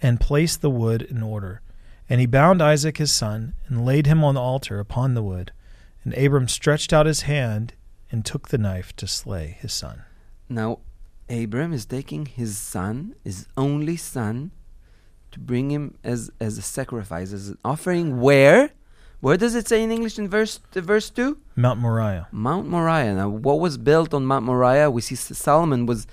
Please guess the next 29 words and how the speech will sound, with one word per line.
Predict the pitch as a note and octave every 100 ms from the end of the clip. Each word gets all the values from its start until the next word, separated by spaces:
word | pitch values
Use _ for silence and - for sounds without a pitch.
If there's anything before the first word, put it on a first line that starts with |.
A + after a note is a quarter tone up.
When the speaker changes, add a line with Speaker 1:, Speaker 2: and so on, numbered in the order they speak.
| - -
Speaker 2:
Solomon | - D#3 F3+ E3+ C3+
built | A#2+ B2 -
something | C3 A2+ A2+
on | A#2
Mount | A#2 A#2+
Moriah. | A2+ A2+ G2+ F2+ - - -
It | -
was | A2
the | G2
temple. | - E3+ F#3+ E2 - - -
So | - A2
Mount | G#2 E3 G#3+
Moriah | B2+ C#3+ A#3 C#3 E3 - - -
is | C#3+ C3 A2+
the, | C3 B2+ -
is | A#2+
the | A#2
place | D3+ F#3 G#3+
where | E3 D3
the | C#3
temple, | - C4+ E4+ D3+ G2+ - - - - - - -
in | C#3+
the |
middle | D#3 A3 B3
of | F#3+
Jerusalem, | A#3 B3 A3+ D3 B2
where | C3+
the | C3
temple, | - G#3+ A#3 D4+